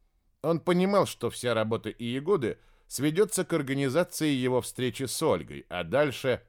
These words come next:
Иакову самому придется с ней договариваться о помощи, обещая сладкие условия торговли, а потом эти сладкие условия выпрашивать у Иосифа.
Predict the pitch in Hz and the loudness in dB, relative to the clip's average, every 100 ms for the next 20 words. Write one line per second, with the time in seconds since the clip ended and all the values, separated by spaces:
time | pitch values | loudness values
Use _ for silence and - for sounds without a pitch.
0 | _ _ _ _ _ _ - 156 175 - | _ _ _ _ _ _ 0 4 4 2
1 | 156 156 - 147 151 104 - 90 87 90 | -2 -2 -2 -2 0 -2 -4 -6 -4 -6
2 | 104 87 107 104 92 92 95 113 113 104 | -8 -8 -4 -4 -4 -2 0 2 0 -2
3 | - 107 104 - 165 104 - - 78 - | -4 -4 -4 0 0 0 -6 -10 -14 -16
4 | _ _ - 120 139 139 - 190 165 - | _ _ -6 -4 -2 -4 0 2 2 0
5 | 151 139 - 127 120 127 - 104 95 95 | 0 0 -2 -6 -6 -8 -4 -2 -2 -2
6 | - 107 123 175 98 78 - _ _ _ | -2 -4 -2 -2 -2 -6 -12 _ _ _
7 | - 117 147 196 180 160 143 143 135 - | -6 -2 0 2 2 0 -2 0 0 0
8 | 120 120 117 - 107 143 147 127 - _ | -4 -4 -8 -4 0 0 2 0 -4 _
9 | 131 156 107 104 101 98 98 - - 123 | -2 -2 0 0 0 -4 -8 -8 -4 -2
10 | 104 82 71 - - - | 0 -2 -6 -14 -20 -20